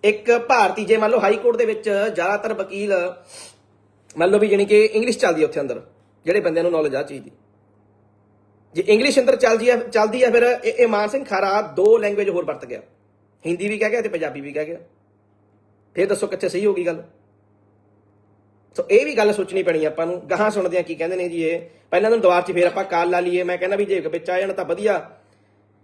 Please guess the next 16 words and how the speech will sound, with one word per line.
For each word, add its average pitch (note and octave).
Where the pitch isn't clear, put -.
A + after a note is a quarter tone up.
ਜਿਵੇਂ E3+
ਕਹਿੰਦੇ F#3
ਵੀ G3+
ਕੱਟਾ F#3
ਕੱਟੀ F#3
ਨਿਕਲ F#3
ਜੂ G3+
ਇੱਕ F#3+
ਵਾਰ F#3
'ਚ, F#3
ਪਰ F3
ਸਾਹਿਬ F3
ਜੀ G3+
ਪਹੁੰਚ G3+
ਨਹੀਂ G#3+
ਰਹੇ। F3+